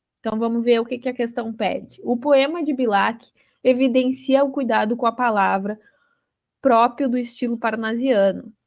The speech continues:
que se asso-, associa a, a poetas como Gonçalves Dias e Al-, Álvares de Azevedo. B, a rejeição à cultura clássica.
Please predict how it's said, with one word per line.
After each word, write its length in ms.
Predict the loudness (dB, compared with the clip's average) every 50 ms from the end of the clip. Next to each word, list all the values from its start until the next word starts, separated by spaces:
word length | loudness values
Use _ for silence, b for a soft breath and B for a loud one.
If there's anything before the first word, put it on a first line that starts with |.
| _ _ _ _ _ _ _ _ _ _ _ _ _ _
que 100 | -4 -4
se 260 | -4 -4 -6 -4 -2 -2
asso-, 600 | -2 -4 -6 -8 -6 -4 -2 -2 -2 -4 -6 -14 _ _
associa 800 | -8 -8 -4 -2 -2 -2 -2 -6 -8 -6 0 2 2 2 0 -2 _ B B B B B B B _ _ _ _ _ _ _ _ _ _ _ _ _ _ _ _ _ _ _ _
a, 360 | -2 0 2 2 2 0 -4 -8 _ _ _ _
a 100 | -2 -2
poetas 440 | 0 2 2 2 2 2 0 -2 -6
como 200 | -8 -6 -6 -4
Gonçalves 540 | -4 -4 -6 -4 -2 -2 0 0 0 -2 -2
Dias 260 | -2 0 0 0 2
e 60 | 0
Al-, 260 | 0 0 0 -2 -4 -4
Álvares 460 | -2 0 0 0 0 -2 -2 -2 -2 -2
de 80 | -2
Azevedo. 640 | -4 -2 0 -2 -2 0 -2 -4 -4 -6 -8 -12 -18 _ _ _ -4
B, 400 | 0 2 2 2 2 0 -2 -10 _ _ _
a 60 | -6
rejeição 720 | -4 -2 -4 -2 -2 -2 -2 -2 -2 -4 -2 -2 -2 -2
à 80 | -4 -6
cultura 600 | -6 -4 -4 -4 -4 -4 -2 0 0 2 0 0
clássica. 840 | -4 -6 -4 0 0 0 0 -2 -6 -12 -20 -20 -16 -14 -14 -14